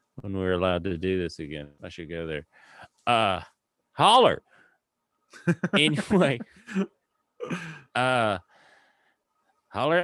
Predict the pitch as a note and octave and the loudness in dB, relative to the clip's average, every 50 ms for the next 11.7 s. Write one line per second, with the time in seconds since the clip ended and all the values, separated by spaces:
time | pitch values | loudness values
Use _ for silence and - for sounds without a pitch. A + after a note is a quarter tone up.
0 | F3 F3 - E3 F3+ F#3 E3 F3 F3+ F#3+ G3 F#3+ E3 D3 C#3+ D3+ E3 E3+ F3 F3 | -2 -8 -8 -4 -2 0 0 2 2 4 2 2 2 2 0 0 0 -2 -2 -2
1 | E3+ F3 F3 D#3+ D3+ C#3+ - G2+ E2+ - _ _ _ _ - B2 B2 - D3+ D3 | -2 0 0 -2 -2 -4 -6 -8 -10 -10 _ _ _ _ -10 -8 -6 -6 -6 -4
2 | D3 C#3+ C3+ C#3 C#3+ D3 C#3 G#2+ F2 - - - - - _ _ _ _ _ _ | -4 -2 -2 0 0 0 0 -2 -4 -8 -12 -20 -20 -20 _ _ _ _ _ _
3 | _ - - A2+ A#2+ A#2+ A#2 A#2 A2+ G#2+ F#2+ D#2+ C2 - - _ _ _ _ _ | _ -8 -4 -2 0 0 0 0 0 0 0 -2 -4 -8 -16 _ _ _ _ _
4 | _ _ _ _ _ _ _ - - B2+ B2+ A2 - - - B2 B2+ C3 B2 A2+ | _ _ _ _ _ _ _ -2 2 2 2 2 0 -2 -2 0 2 2 2 2
5 | G#2 F2 - _ _ _ _ _ _ _ _ _ _ _ _ _ _ _ _ _ | 0 -2 -8 _ _ _ _ _ _ _ _ _ _ _ _ _ _ _ _ _
6 | - - - D#3+ C#3+ C#3+ C#3+ C#3+ D3 D#3 E3+ E3 C#3 D#3 D#3+ E3 D3+ C#3+ D#3+ D#3 | -18 -8 -4 -2 -2 -2 -2 -2 0 2 2 4 4 4 2 2 2 4 4 4
7 | D3+ A#2+ G2 C#3+ C#3+ C3+ C3 B2 - _ _ _ _ _ _ _ _ _ _ _ | 4 4 2 2 2 0 -2 -6 -10 _ _ _ _ _ _ _ _ _ _ _
8 | _ _ - - C#3 C#3+ C3+ C3 C#3 D3+ D#3 D3 C3+ C3 B2+ B2 A#2 B2+ B2+ C3 | _ _ -2 2 4 6 6 6 6 6 4 4 2 0 -2 -2 -2 -2 -2 -2
9 | A#2 - - C3 B2+ B2+ A#2+ A#2 A2 G#2+ - - E3+ D3+ D3+ D#3 C#3 C#3 C#3+ _ | -4 -2 0 2 4 4 2 0 -2 -2 0 0 2 2 0 0 -2 -2 -6 _
10 | _ _ _ - - - - _ _ _ _ _ _ _ _ _ _ _ _ - | _ _ _ -20 -20 -20 -20 _ _ _ _ _ _ _ _ _ _ _ _ -10
11 | - A2 B2+ C#3 C#3 C#3 C#3 C#3 C#3 C#3 C3+ C3+ - _ | -4 0 0 2 4 4 4 4 2 2 0 0 -4 _